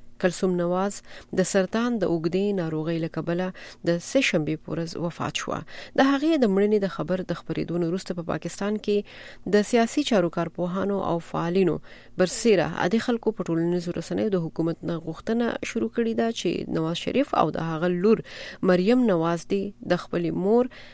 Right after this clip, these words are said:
کلثوم نواز د جنازې په مراسمو کې د ګډون لپاره پرېښودل شي. کلثوم نواز د یو کال راهیسې د لندن په یو روغتون کې د سرطان د ناروغۍ د علاج لپاره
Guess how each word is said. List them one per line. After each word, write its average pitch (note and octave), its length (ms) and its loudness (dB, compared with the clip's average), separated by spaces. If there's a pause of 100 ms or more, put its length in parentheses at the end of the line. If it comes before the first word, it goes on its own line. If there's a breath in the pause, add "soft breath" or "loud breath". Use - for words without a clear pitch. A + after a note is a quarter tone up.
(180 loud breath)
کلثوم F3+ 380 2
نواز G3 400 0
د D#3+ 100 -2
جنازې E3 340 0 (100)
په F3 120 2
مراسمو E3+ 540 -2
کې - 100 -2 (140)
د D#3+ 100 0
ګډون G#3+ 300 2
لپاره E3 340 -6
پرېښودل D3+ 540 -2
شي. - 100 -4 (560 loud breath)
کلثوم F3 320 2
نواز G3 400 2
د F3+ 100 2
یو G3 60 0 (140)
کال F3+ 180 -2
راهیسې F#3+ 400 -2
د F3 140 0
لندن F#3 340 0
په E3+ 120 2
یو D#3+ 120 -2
روغتون F3+ 320 -2
کې - 160 -2
د E3 140 -6
سرطان G#3+ 480 -4
د E3 120 -2
ناروغۍ E3 380 -2 (180)
د - 140 -2
علاج F#3 340 -4
لپاره - 180 -6